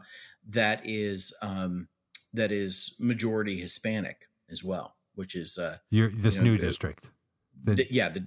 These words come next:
Speaker 1: yeah, this district that I'm in, um, that I'm running in. So, um, in twenty twenty-two was an open seat, two, two new, you know, people who hadn't been elected before. Um, the Republican who won, um, r-,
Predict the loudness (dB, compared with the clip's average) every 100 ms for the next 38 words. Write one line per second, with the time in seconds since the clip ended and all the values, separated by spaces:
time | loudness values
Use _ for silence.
0 | -6 -4 -4 -2 -2 -2 -2 -4 -6 -6
1 | -2 0 0 -2 -10 _ -6 -4 -2 -4
2 | -6 -4 -2 0 0 0 0 0 -2 -6
3 | -14 -10 -8 0 2 2 2 6 6 6
4 | 2 2 2 2 2 2 2 2 2 -2
5 | -8 -4 -2 0 0 0 0 0 0 0
6 | -4 _ _ _ -4 2 4 4 0 -10
7 | -6 0 0 0 2 4 4 0 _ -2
8 | 0 0 -2 -2 0 2 2 0 -2 -2
9 | -2 -4 -6 -10 -12 -6 -6 -6 _ _
10 | _ _ -2 0 0 -4 _ _ _ _
11 | _ _ _ -2 0 0 0 0 2 2
12 | 2 2 2 2 2 2 0 0 0 -4
13 | -10 _ -4 -2 -2 -6 -10 -12